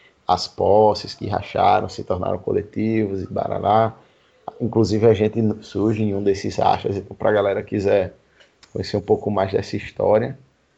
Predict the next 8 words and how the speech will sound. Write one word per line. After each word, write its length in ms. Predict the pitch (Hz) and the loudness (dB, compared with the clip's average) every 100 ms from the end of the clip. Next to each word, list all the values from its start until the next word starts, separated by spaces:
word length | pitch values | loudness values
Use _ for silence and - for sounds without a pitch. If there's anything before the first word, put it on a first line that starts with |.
| - - _ | -20 -20 _
é 40 | 95 | -6
uma 160 | 98 | -4
dica 280 | 98 98 113 | -4 -4 -2
massa 560 | 110 98 95 92 - 117 131 _ _ _ _ - | -2 0 -2 -2 -4 -8 -12 _ _ _ _ -6
pra 220 | 90 92 | -4 -4
conhecer, 800 | - 107 104 - 95 101 107 104 _ - - | -2 -2 -2 -2 2 2 2 -4 _ -20 -10
é, 240 | - 95 95 - _ - | -4 -2 -4 -12 _ -8
o, 640 | 107 107 107 104 101 92 | -4 0 2 2 2 -2